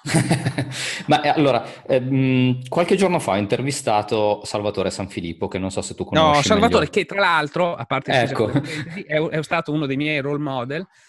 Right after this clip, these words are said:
Speaker 2: e tra l'altro siamo, siamo amici, ci scriviamo ogni tanto, io gli ho chiedo, gli ho
Speaker 1: Ecco,
Speaker 2: chiesto
Speaker 1: ecco.
Speaker 2: pareri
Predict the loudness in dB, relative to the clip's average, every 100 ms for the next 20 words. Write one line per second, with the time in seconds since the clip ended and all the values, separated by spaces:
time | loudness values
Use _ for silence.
0 | _ -6 -2 2 2 2 -2 -8 -6 -8
1 | -10 -10 -6 -4 -4 -6 -12 -16 -14 -6
2 | -4 -4 -6 -6 -6 -6 -8 -8 -6 -6
3 | -8 -6 -4 0 2 4 4 0 2 0
4 | 2 0 0 -2 -10 -14